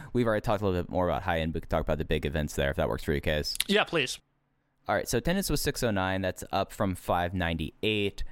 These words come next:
Speaker 1: You know, they're doing all right with that, but state of emergency and everything. And, uh,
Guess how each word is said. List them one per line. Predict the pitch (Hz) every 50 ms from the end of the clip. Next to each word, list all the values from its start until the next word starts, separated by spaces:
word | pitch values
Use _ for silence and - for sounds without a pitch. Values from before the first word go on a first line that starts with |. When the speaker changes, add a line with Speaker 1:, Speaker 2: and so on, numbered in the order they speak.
| - - -
Speaker 1:
You | 107
know, | 101 95 101
they're | 117 147
doing | 147 - 156 135 113
all | 92 87
right | 85 80 82
with | 67 - -
that, | - 85 80 82 -
but | - 87 80 - -
state | - 113 101
of | 90
emergency | 101 92 87 85 85 - 87 87 - - 87 82
and | 80
everything. | 80 78 76 80 80 76 85 82 80 80 78 - -
And, | - 85 85 80 82 - - - - - - - -
uh, | 90 90 87 69